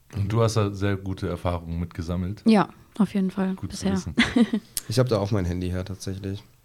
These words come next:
Speaker 3: Also ich hab meins auch auf so einer Seite gekauft und einen Baum gepflanzt in Australien, glaub ich.
Speaker 2: <laughs>
Speaker 3: Ähm, es ist cool, doch, es ist cool und es ist, es ist billiger und die Handys sehen wirklich aus wie neu.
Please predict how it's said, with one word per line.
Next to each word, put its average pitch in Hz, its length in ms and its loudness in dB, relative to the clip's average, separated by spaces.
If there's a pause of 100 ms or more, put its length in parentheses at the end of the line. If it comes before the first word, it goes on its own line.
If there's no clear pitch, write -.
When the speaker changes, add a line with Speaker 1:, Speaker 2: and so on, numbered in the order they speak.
(280)
Speaker 3:
Also 107 160 -4
ich - 80 -6
hab 104 60 0
meins 101 240 0
auch 98 100 -4
auf 98 100 -6
so 98 100 -4
einer 92 100 -2
Seite 95 380 -4
gekauft 95 480 -4
und 101 400 -4
einen 92 160 -4
Baum 98 240 -2
gepflanzt - 440 -8
in 98 100 -6
Australien, 101 500 -4
glaub 107 240 -8
ich. 127 180 -8
Speaker 2:
<laughs> - 760 2
Speaker 3:
Ähm, 104 280 4 (120)
es 127 140 2
ist - 200 -4
cool, 127 200 6
doch, 101 220 0
es - 120 -6
ist - 200 -4
cool 117 100 4
und 107 100 4
es 104 120 0
ist, - 340 -4
es 107 220 -2
ist - 80 -4
billiger 113 420 4
und 98 120 0
die 101 80 0
Handys 101 260 2
sehen 98 180 0
wirklich 98 320 -4
aus 95 240 -4
wie 101 60 -6
neu. 98 260 -4